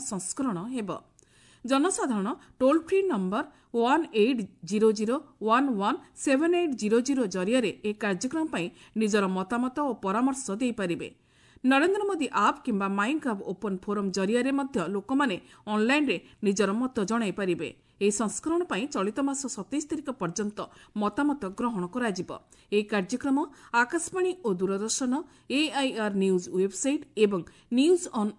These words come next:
ଏଆଇଆର୍ ମୋବାଇଲ୍ ଆପ୍ର ସମ୍ପୂର୍ଣ୍ଣ ନେଟୱାର୍କରେ ପ୍ରସାରିତ ହେବ। ଏହାକୁ ଏଆଇଆର୍ ନ୍ୟୁଜ୍, ଡିଡି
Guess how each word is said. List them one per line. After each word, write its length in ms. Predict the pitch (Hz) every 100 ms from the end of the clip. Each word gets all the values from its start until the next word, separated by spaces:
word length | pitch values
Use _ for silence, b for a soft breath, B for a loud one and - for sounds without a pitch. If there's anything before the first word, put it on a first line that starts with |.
| 214
ଏଆଇଆର୍ 300 | 208 202 196 - b b
ମୋବାଇଲ୍ 380 | 240 240 311 320 320
ଆପ୍ର 280 | 208 233 220 214 214
ସମ୍ପୂର୍ଣ୍ଣ 340 | 190 269 262 196
ନେଟୱାର୍କରେ 480 | 185 254 277 277 160 -
ପ୍ରସାରିତ 460 | 196 240 269 262 190
ହେବ। 140 | 196 170 - _ -
ଏହାକୁ 340 | 190 214 208 277 -
ଏଆଇଆର୍ 600 | 208 202 202 196 190 185
ନ୍ୟୁଜ୍, 320 | 185 208 311 - B B 202
ଡିଡି 320 | 220 214